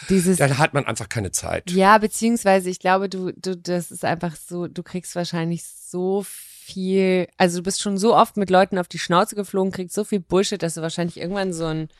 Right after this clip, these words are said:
Speaker 1: irgendwann haust du dir einfach so einen Selbschutzmechanismus rein und sagst,
Speaker 2: Was hast
Speaker 1: "Nö,
Speaker 2: du denn da
Speaker 1: ich
Speaker 2: jetzt
Speaker 1: brauch
Speaker 2: gerade
Speaker 1: keine
Speaker 2: gekriegt?
Speaker 1: neuen Leute mehr." Ich hab grad ein Spiel bekommen, warte.
Speaker 2: Ein sch-, lustiges Spiel?
Speaker 1: Ein lustiges Spiel. Das heißt,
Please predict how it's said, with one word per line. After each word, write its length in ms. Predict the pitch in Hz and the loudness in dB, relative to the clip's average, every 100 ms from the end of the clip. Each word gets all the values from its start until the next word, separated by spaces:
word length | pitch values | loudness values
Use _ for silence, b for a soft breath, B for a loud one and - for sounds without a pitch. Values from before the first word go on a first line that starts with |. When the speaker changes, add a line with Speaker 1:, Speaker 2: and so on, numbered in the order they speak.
| b b - | b b -12
Speaker 1:
irgendwann 280 | 165 185 180 | -4 -2 0
haust 240 | 185 190 | 0 0
du 40 | 185 | -2
dir 160 | 170 | -2
einfach 200 | 156 165 | -2 -4
so 100 | 170 | -4
einen 80 | 165 | 0
Selbschutzmechanismus 880 | 151 170 202 - 160 151 151 160 151 | 0 0 -6 -6 -4 -4 -4 -6 -6
rein 140 | 147 147 | -4 -4
und 100 | 143 | 0
sagst, 220 | 131 165 | 0 2
Speaker 2:
Was 20 | |
hast 160 | 175 196 | 0 0
Speaker 1:
"Nö, 80 | 202 | -2
Speaker 2:
du 0 | |
denn 160 | 165 | -2
da 80 | 151 | 0
Speaker 1:
ich 20 | |
Speaker 2:
jetzt 60 | 127 | 2
Speaker 1:
brauch 120 | 196 | 4
Speaker 2:
gerade 80 | 185 | 4
Speaker 1:
keine 100 | 185 | 2
Speaker 2:
gekriegt? 140 | 175 165 | 4 2
Speaker 1:
neuen 180 | 156 | 2
Leute 260 | 151 156 165 | 2 0 0
mehr." 200 | 151 147 - | -6 -6 -8
Ich 100 | 180 | -10
hab 100 | 220 | -6
grad 140 | 254 | -8
ein 80 | 220 | -6
Spiel 320 | - 240 277 | -8 -6 -6
bekommen, 400 | 196 - 160 180 | -8 -8 -6 -4
warte. 300 | 165 160 240 | -6 -6 -6
Speaker 2:
Ein 160 | 139 156 | -4 -2
sch-, 200 | - - - | -2 -4 -4
lustiges 640 | 185 - - 175 175 180 | -2 -2 -4 -2 -2 -2
Spiel? 480 | - - - 202 151 | -4 -8 -6 0 2
Speaker 1:
Ein 200 | - 170 | 4 2
lustiges 340 | 254 254 254 | 0 -4 -6
Spiel. 220 | - 202 | -4 -4
Das 180 | 165 - | -4 -2
heißt, 460 | 196 202 262 - | 2 2 2 -4